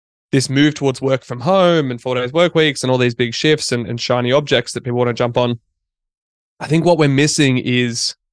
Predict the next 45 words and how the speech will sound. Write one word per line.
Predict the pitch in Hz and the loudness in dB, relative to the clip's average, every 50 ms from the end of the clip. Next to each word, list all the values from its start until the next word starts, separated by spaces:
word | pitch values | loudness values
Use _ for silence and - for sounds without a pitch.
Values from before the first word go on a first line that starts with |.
| _ _ _ _ _ _ _ _ _ _ _ _ _ _ _ _ _ _ _ _ - | _ _ _ _ _ _ _ _ _ _ _ _ _ _ _ _ _ _ _ _ -2
the | 135 135 | -2 -2
findings | 127 - - 131 135 143 151 160 156 156 147 143 139 127 123 - - - - _ _ _ _ _ - | -2 0 0 2 2 2 2 2 2 2 0 0 0 -2 -4 -6 -6 -8 -10 _ _ _ _ _ -4
over | 143 135 123 | -2 -2 0
the | 123 131 | 0 2
last | 131 135 139 139 - | 2 2 2 0 0
few | - | -2
years, | 127 120 | -2 -2
and | 127 123 | -2 -2
this | 143 - | -2 -4
was | 151 131 | -6 -8
pre-pandemic, | - - - - 131 123 131 120 117 120 120 123 123 | -4 -2 -2 -2 0 0 -2 -2 -2 -4 -4 -6 -6
it's | 127 - | -4 -4
only | 127 123 123 | -2 -2 0
gotten | 120 123 117 117 117 | 0 0 -2 -2 0
worse | 117 123 123 123 120 - | 0 2 2 2 2 0
since | - - 117 120 - | -2 -4 -4 -6 -6
twenty | - - 123 120 120 | -4 -2 -2 -2 -2
twenty. | - - 123 120 113 82 117 - _ _ _ _ _ _ _ _ _ _ - | -2 0 0 0 0 -2 -6 -8 _ _ _ _ _ _ _ _ _ _ -4
Uh, | 123 127 123 120 - - _ _ _ _ | -2 0 0 0 -2 -6 _ _ _ _
we | - 135 147 190 220 | -2 0 2 4 4
are | 220 | 4
living | 202 185 175 180 175 | 4 2 2 2 0
through | 160 - - 165 156 | -2 -2 -2 -2 0
the | 143 143 135 | 0 0 0
most | 131 123 120 120 127 131 151 156 - - - - - _ _ _ _ | 0 0 2 2 2 2 0 -2 -4 -8 -12 -14 -18 _ _ _ _
lonely | - 127 123 123 131 135 160 175 180 175 170 160 | -8 -4 0 2 2 4 4 4 2 2 0 0
time | - - 131 131 131 120 117 117 117 | -2 -2 0 0 2 2 0 0 -2
in | 113 117 | -2 -2
Western | 117 120 120 - 120 117 | -2 -2 -2 -4 -4 -4
human | 120 117 113 113 - | -2 -2 -2 -2 -2
history. | 117 113 - - - - - - - _ _ _ _ _ _ _ _ _ _ _ _ _ _ _ _ _ | -4 -4 -6 -6 -6 -6 -6 -6 -8 _ _ _ _ _ _ _ _ _ _ _ _ _ _ _ _ _
Right? | - 120 | 0 2
Like, | 120 120 123 - - - | 2 2 0 -2 -6 -12
we | - 117 131 143 151 160 | -6 -2 0 2 4 4
are | 160 151 | 4 2
the | 139 147 | 2 2
most | 139 131 127 - - | 2 2 0 -2 -4
connected | - 139 127 131 156 160 - - 170 | -4 -2 0 0 0 0 0 0 0
we've | 156 151 139 | 2 2 2
ever | 139 131 131 | 2 0 0
been | 131 131 127 123 | 0 0 0 -2
as | 123 120 | -2 -4
a | 127 117 | -6 -6
species | - - 127 123 117 - 120 113 - | -4 0 0 0 0 0 -4 -4 -4
technologically, | - 127 - - 120 113 113 117 120 131 127 - 170 208 214 | -2 -4 -2 0 0 0 0 0 0 -2 -2 -2 -2 -2 -2